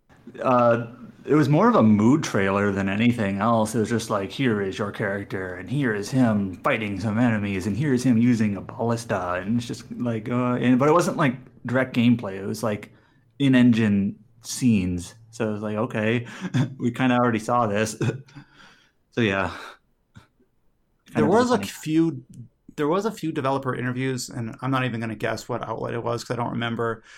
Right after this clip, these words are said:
Speaker 2: But one of the things that they did talk about that I found interesting is that obviously, uh, Valhalla is going to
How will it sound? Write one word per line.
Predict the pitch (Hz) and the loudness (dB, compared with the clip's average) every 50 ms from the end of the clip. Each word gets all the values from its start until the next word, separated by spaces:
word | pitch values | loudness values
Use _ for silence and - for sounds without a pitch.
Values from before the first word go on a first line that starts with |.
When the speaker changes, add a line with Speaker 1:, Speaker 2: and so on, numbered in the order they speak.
| - - _ | -20 -10 _
Speaker 2:
But | - | 2
one | 131 131 160 196 | 4 4 4 4
of | 220 | 4
the | 208 | 2
things | - 175 165 165 139 | 0 0 -2 -2 -2
that | 143 131 | -4 -6
they | 131 127 | -6 -8
did | 123 - 135 135 135 135 | -4 -2 -2 -2 -2 -2
talk | - 131 127 131 - | -2 -2 -2 -2 -2
about | 147 143 151 156 165 165 - - - | -4 -2 0 0 0 -2 -4 -6 -4
that | 131 127 | -2 -2
I | 131 131 | -2 -2
found | 131 143 143 139 - - | -2 0 -2 -2 -2 -4
interesting | 143 135 156 139 - - 160 160 165 165 | -6 -8 -8 -10 -8 -6 -4 -4 -4 -6
is | - - 139 113 - | -6 -6 -6 -4 -2
that | 135 127 123 123 120 120 - _ _ _ _ _ _ _ _ _ _ _ _ - - - | -2 0 0 -2 -2 -6 -8 _ _ _ _ _ _ _ _ _ _ _ _ -20 -6 0
obviously, | 151 165 165 165 156 - - 143 135 131 127 123 127 - - | 2 2 2 2 0 0 0 0 2 2 0 -2 -4 -6 -4
uh, | 139 123 120 120 117 117 - - - _ _ _ _ _ _ _ _ _ _ _ _ _ _ - | -2 0 0 0 -2 -4 -6 -14 -20 _ _ _ _ _ _ _ _ _ _ _ _ _ _ -4
Valhalla | 139 139 131 117 131 131 123 120 113 117 | -2 -2 0 2 2 4 4 4 2 2
is | 123 117 104 | 0 0 -2
going | - 139 131 123 | -2 0 0 2
to | 123 127 123 | 0 0 -2